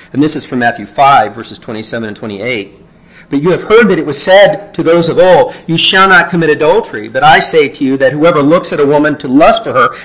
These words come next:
has already committed adultery with her in his heart."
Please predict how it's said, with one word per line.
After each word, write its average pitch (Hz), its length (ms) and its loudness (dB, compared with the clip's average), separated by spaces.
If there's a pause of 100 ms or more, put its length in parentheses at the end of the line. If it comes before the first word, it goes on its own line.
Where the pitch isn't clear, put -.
has 156 140 2
already 175 580 4
committed 123 360 -2
adultery 131 420 0
with 123 220 -4
her 139 180 -4
in 160 220 -4
his 175 180 -2
heart." 226 400 -8